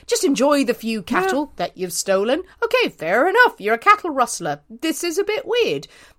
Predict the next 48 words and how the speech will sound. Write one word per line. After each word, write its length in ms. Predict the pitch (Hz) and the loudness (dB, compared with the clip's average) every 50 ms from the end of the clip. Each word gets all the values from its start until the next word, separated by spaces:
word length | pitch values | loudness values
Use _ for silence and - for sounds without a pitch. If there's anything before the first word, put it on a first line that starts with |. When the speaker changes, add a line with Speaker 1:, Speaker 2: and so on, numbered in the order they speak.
| - | -4
Speaker 1:
But 160 | - - - - - _ _ - | -4 -4 -4 -4 -20 _ _ 6
don't 200 | - 554 571 554 | 6 6 6 6
just 280 | - 508 - - - _ | 0 0 0 0 -4 _
take 320 | - - 453 440 440 - | -4 -2 0 -2 -2 -4
pot 280 | - - 359 - - - | -2 2 2 2 2 0
shots 320 | - - 330 240 - - | -6 -6 -6 -6 -4 -6
of 120 | 285 - - | -6 -6 -6
people 340 | - 285 - - 277 269 | -8 -10 -8 -6 -6 -6
coming 480 | - - - 277 294 302 302 285 277 269 | -6 -6 -2 -2 -2 -2 -2 -4 -4 -4
off 280 | 269 269 - - - - | -4 -6 -8 -10 -12 -10
the 80 | 269 | -10
boat. 440 | 208 - 277 294 294 190 156 - - - | -6 -2 0 0 0 0 -2 -6 -12 -12
What 300 | 240 302 359 330 - - | -8 -8 -8 -8 -4 -4
is 180 | 359 349 311 | -4 -4 -2
wrong 260 | 302 339 349 330 349 370 | -2 -4 -4 -4 -4 -6
with 220 | 381 320 - - | -6 -8 -6 -4
you? 420 | 277 254 226 196 160 147 143 165 - _ | -4 -2 -2 -2 -4 -6 -8 -12 -18 _
Speaker 2:
A 120 | - - 170 165 | -20 -14 -6 -2
lot 140 | 180 190 | 0 0
of 60 | 180 170 | 0 0
the 60 | 143 | -2
things 240 | - 160 156 143 165 | -2 -2 0 0 0
I 80 | 147 | 0
read, 320 | 147 147 160 151 131 - - _ - | 2 2 2 0 0 -2 -6 _ -12
it's 140 | 156 135 | -4 0
like, 160 | 165 156 147 - - - - - - _ | 0 0 0 -2 -12 -20 -20 -20 -18 _
there, 380 | - 190 175 170 170 170 - - - - | 2 4 6 6 4 4 0 -4 -6 0
there, 160 | 190 185 170 | 0 2 2
no 180 | 175 190 208 208 | 4 4 4 4
one 100 | 208 185 | 2 2
can 140 | - 165 147 | -2 -4 -2
find 220 | - 165 160 156 | 0 0 0 0
any 260 | - 165 165 165 165 | -4 -4 -2 -2 -2
reason 500 | 151 131 139 135 123 117 107 113 110 113 - - - | -2 0 -2 -2 -2 -2 -6 -8 -8 -10 -12 -10 -10
behind, 600 | 123 117 - 131 127 127 123 120 123 117 - - - - - | -10 -8 -4 -4 -4 -4 -4 -6 -8 -10 -12 -16 -20 -20 -8
behind 260 | - 156 - 156 156 | -8 -2 -2 0 2
any 200 | 185 185 185 160 | 2 2 2 2
of 80 | 123 - | 2 0
it 120 | 113 120 - - | -2 -6 -6 -2
other 260 | 151 156 135 147 135 | -2 -2 0 0 -2
than 400 | 113 123 120 120 120 120 117 - - - _ - - - - | -2 -2 -2 -2 -2 -4 -6 -8 -14 -20 _ -20 -20 -20 -14
he 160 | - 135 127 120 | -10 -8 -6 -2
Speaker 1:
Yeah. 160 | 135 190 160 | 0 0 0
Speaker 2:
enjoyed 300 | 143 147 151 151 147 147 | 2 2 2 0 2 0
it 220 | 151 143 - - - - _ _ - _ - | 0 -2 -2 -8 -18 -20 _ _ -20 _ -6
and 160 | 123 131 131 | -6 -4 -4
it 120 | 135 127 | -4 -4
was 360 | 123 123 123 123 120 - - | -4 -4 -4 -4 -4 -6 -10